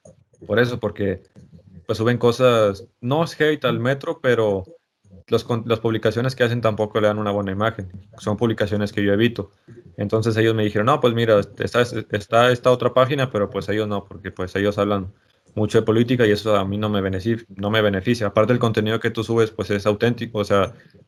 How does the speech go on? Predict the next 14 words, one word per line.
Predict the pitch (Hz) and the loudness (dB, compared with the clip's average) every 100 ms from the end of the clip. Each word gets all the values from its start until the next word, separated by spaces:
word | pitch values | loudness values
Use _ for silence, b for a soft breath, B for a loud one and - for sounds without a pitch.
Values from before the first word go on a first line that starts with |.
| - - - | -20 -20 -4
auténtico | 113 104 - 151 156 180 165 175 | -2 0 0 -2 -2 -10 -4 -2
o | 160 143 104 95 - | 2 2 2 0 -6
con | 110 104 98 92 90 | -6 -4 -4 -8 -6
originalidad, | 101 101 104 101 104 127 143 | -4 -4 -4 -2 0 0 -2
porque | - 104 104 98 98 _ - _ 92 87 | -6 -4 -2 -4 -6 _ -20 _ -20 -16
ninguna | 117 113 117 135 | -8 -4 0 2
otra | 135 - | 2 2
página | 127 131 | -2 -2
se | 113 | -2
dedica | 110 113 123 | -2 -2 -4
a | |
subir | 113 113 117 | -4 -2 -2
videos | 110 110 113 110 | -2 0 0 2
de, | 104 95 92 | 0 0 -2